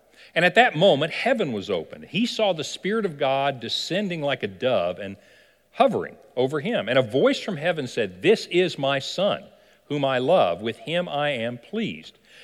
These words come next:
Then Jesus was led by the Spirit. He was prompted by the Spirit of God into the desert to be tempted by the devil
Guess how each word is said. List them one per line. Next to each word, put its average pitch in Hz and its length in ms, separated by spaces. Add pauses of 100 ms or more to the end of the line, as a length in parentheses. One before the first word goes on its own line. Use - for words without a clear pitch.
(300)
Then 226 300
Jesus 269 500
was 160 180
led 175 360
by 196 120
the 190 120
Spirit. 87 440
He 95 60
was 104 140
prompted 190 540
by 196 120
the 190 80
Spirit 180 260
of 147 80
God 110 340
into 214 440
the 185 180
desert 123 880 (600)
to 135 100
be 127 140
tempted 196 640
by 151 500
the 135 100
devil 104 520